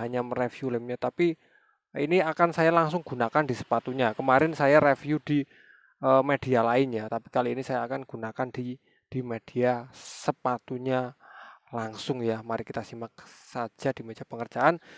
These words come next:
gimana cara proses, eh, menggunakannya, gimana ca-, nanti hasilnya, kekuatannya, kita simak di meja pengerjaan. Oke ya, kawan-kawan bisa lihat sendiri ini lemnya ya, lem H D Bond, lem P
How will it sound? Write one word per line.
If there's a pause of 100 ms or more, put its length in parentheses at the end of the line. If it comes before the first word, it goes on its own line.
(160)
gimana
cara
proses, (560)
eh,
menggunakannya,
gimana
ca-,
nanti
hasilnya,
kekuatannya,
kita
simak
di
meja
pengerjaan. (560)
Oke
ya,
kawan-kawan
bisa
lihat
sendiri
ini
lemnya
ya, (340)
lem
H
D
Bond, (300)
lem
P